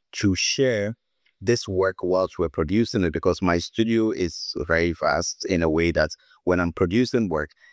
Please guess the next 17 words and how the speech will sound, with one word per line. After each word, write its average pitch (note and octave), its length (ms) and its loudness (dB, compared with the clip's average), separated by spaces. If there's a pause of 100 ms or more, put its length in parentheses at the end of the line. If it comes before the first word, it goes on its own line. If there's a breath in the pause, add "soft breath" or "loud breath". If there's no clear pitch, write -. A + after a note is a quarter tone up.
it's - 180 -2
not A2 160 0
so G#2 200 0
much G2+ 180 -2
about E2 220 -2
making F2+ 300 2
an E2 200 0
object E2 400 0
in F2+ 120 0
isolation. D#2+ 640 0 (280)
It's F2+ 180 0
more A2 200 2
or G2+ 40 0
less G2 180 -2
about F2 260 -2
taking G#2+ 300 0
an F2+ 140 -2